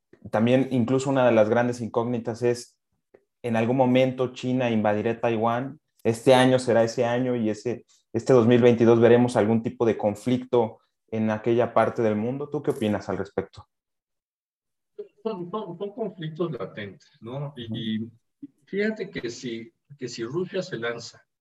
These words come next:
Speaker 2: a invadir Ucrania, eh, es-, están midiendo, no son como los niños de, de, de cuatro o cinco años que están midiendo a los papás, ¿no? A ver si pueden dar el paso.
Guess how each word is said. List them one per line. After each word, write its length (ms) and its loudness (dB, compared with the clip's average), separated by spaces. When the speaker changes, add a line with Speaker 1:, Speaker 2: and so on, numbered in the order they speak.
Speaker 2:
a 120 -8
invadir 340 -6
Ucrania, 560 -4
eh, 320 -6
es-, 360 -8
están 340 -4
midiendo, 540 -4
no 120 -6
son 200 -10
como 260 -8
los 160 -6
niños 380 -8
de, 320 -10
de, 600 -4
de 200 -10
cuatro 300 -4
o 20 -10
cinco 320 -10
años 240 -6
que 80 -18
están 240 -8
midiendo 380 -4
a 20 -6
los 140 -14
papás, 460 -18
¿no? 100 -12
A 40 -6
ver 120 -8
si 100 -18
pueden 240 -8
dar 160 -4
el 120 -4
paso. 420 -8